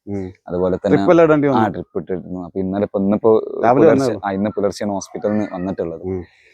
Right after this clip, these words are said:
Speaker 2: പിന്നെ സൗണ്ടും കാര്യങ്ങളൊക്കെ
Speaker 1: ഏ, ഞാൻ
Speaker 2: ഡൗൺ
Speaker 1: ആദ്യം
Speaker 2: ആയിട്ടുണ്ട്.
Speaker 1: ഒരു ക്ഷമ ചോദിക്കുകയാണ്,
Speaker 2: ആ.
Speaker 1: കാരണം, ആ, പിന്നെ നിങ്ങളെ ബുദ്ധിമുട്ടിച്ചതിൽ.
Speaker 2: അല്ല,
Speaker 1: കാരണം
Speaker 2: പ്രശ്നമില്ല. ഞാൻ, ഞാൻ ഇതുപോലെ ബുദ്ധിമുട്ട് ഞാൻ എറണാകുളത്ത് ഒരു ഇന്റർവ്യൂ ഉണ്ടായിട്ട്
Speaker 1: ഉം.
Speaker 2: അതിന് പനിയും കാര്യങ്ങളൊക്കെ ഉണ്ടായിട്ടും പോയിരുന്നു, അവർ വിളിച്ചു
Speaker 1: ഉം.
Speaker 2: പോയിരുന്നു.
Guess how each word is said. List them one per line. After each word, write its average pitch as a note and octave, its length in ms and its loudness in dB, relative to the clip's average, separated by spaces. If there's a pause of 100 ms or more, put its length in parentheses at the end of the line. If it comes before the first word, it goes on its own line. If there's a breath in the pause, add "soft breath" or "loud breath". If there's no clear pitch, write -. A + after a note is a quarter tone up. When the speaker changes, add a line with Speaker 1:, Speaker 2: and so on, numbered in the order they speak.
(260 soft breath)
Speaker 2:
പിന്നെ F#2 280 0
സൗണ്ടും G2+ 400 4
കാര്യങ്ങളൊക്കെ G#2+ 540 2
Speaker 1:
ഏ, - 420 2
ഞാൻ C3+ 360 4
Speaker 2:
ഡൗൺ G#3+ 80 8
Speaker 1:
ആദ്യം C#3+ 140 4
Speaker 2:
ആയിട്ടുണ്ട്. D#3+ 220 4
Speaker 1:
ഒരു D#3 180 2
ക്ഷമ D3 360 0
ചോദിക്കുകയാണ്, C#3 480 0
Speaker 2:
ആ. B2 40 0
Speaker 1:
കാരണം, B2 580 4
ആ, B2 60 2
പിന്നെ C3 400 -2
നിങ്ങളെ C3 360 -4
ബുദ്ധിമുട്ടിച്ചതിൽ. B2+ 680 -4
Speaker 2:
അല്ല, B2 100 4
Speaker 1:
കാരണം B2 160 8
Speaker 2:
പ്രശ്നമില്ല. B2+ 380 4
ഞാൻ, C3+ 200 2 (360)
ഞാൻ C#3 200 6
ഇതുപോലെ C#3+ 480 8
ബുദ്ധിമുട്ട് C#3+ 360 2
ഞാൻ C#3+ 240 2
എറണാകുളത്ത് B2+ 560 2
ഒരു C3+ 80 2
ഇന്റർവ്യൂ B2+ 280 2
ഉണ്ടായിട്ട് B2 560 0
Speaker 1:
ഉം. G#2+ 100 0
Speaker 2:
അതിന് A#2 220 0 (420)
പനിയും B2+ 280 4
കാര്യങ്ങളൊക്കെ B2 380 4
ഉണ്ടായിട്ടും A#2+ 360 0
പോയിരുന്നു, A#2 240 4
അവർ G2+ 100 -4
വിളിച്ചു G2+ 220 -4
Speaker 1:
ഉം. A#2 160 0
Speaker 2:
പോയിരുന്നു. - 260 -6